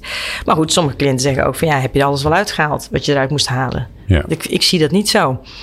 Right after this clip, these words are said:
Speaker 1: En dan trek je wel de, vaak de angel eruit. En dan gaat het wel over slecht nieuwsgesprek waar iemand bijvoorbeeld uitging van een vrijspraak en drie of vier jaar krijgt, hè?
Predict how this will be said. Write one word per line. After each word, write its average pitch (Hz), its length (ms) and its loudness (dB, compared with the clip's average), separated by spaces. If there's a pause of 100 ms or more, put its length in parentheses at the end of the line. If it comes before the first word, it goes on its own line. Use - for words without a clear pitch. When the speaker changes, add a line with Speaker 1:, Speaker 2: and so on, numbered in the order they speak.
(480)
Speaker 1:
En 170 340 2 (460)
dan 165 200 4
trek 196 200 0
je 185 80 0
wel 208 120 4
de, - 140 -2 (140)
vaak 226 440 0
de - 140 2
angel 226 300 2
eruit. - 640 -2 (180)
En 160 140 2
dan 160 80 2
gaat 165 140 0
het 147 100 -4
wel 160 160 2
over 175 160 0
slecht 180 200 2
nieuwsgesprek 185 460 0
waar 180 140 2
iemand 175 180 2
bijvoorbeeld 170 520 -2
uitging 254 340 0
van 165 100 2
een 160 60 2
vrijspraak 170 560 0
en 160 100 0
drie 170 180 0
of 160 60 -6
vier 185 180 0
jaar 175 220 2
krijgt, - 320 -4
hè? 214 80 0